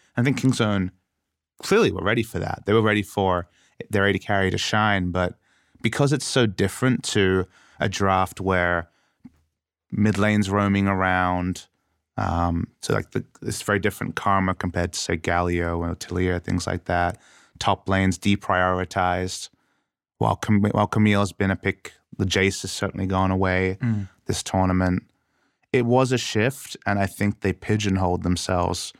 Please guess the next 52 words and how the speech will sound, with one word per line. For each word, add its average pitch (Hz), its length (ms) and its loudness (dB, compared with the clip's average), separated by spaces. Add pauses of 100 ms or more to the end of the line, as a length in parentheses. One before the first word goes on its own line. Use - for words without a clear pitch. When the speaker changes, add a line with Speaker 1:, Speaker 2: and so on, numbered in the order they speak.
(300)
Speaker 1:
practice-wise, 123 720 0
this 160 100 0
is 127 60 -2
all 95 120 0
speculating, 92 500 0
of 90 80 -4
course, 92 280 -4 (200)
into 113 500 4 (480)
where 107 200 2
they 107 100 2
thought - 380 -2
things 107 260 0
would 95 120 -2
go. 110 380 2 (240)
And 104 160 0
now 113 120 2
you 147 120 2
see 143 140 -2
them 123 140 2
falling 110 400 2
back 123 340 -2
to 95 280 2
what 101 160 -2
worked 98 420 -2 (220)
in 110 120 4
the 104 60 6
middle 135 200 4
of 170 80 2
the 117 80 0
season, 95 600 -2 (280)
and 107 160 0
it's 101 120 -4
just - 160 -6
not 110 180 0
working, 101 580 0 (260)
trying 104 160 0
to 98 80 -2
fall 107 140 2
back 98 220 0
into 95 120 -2
something 104 260 -2
they 101 100 2
seem 98 260 0
out 92 120 0
of 90 80 -8
practice - 420 -4
on 95 280 0 (260)
compared 95 440 -2
to 90 420 -2
other 52 180 -2
teams - 280 -6
here. - 260 -4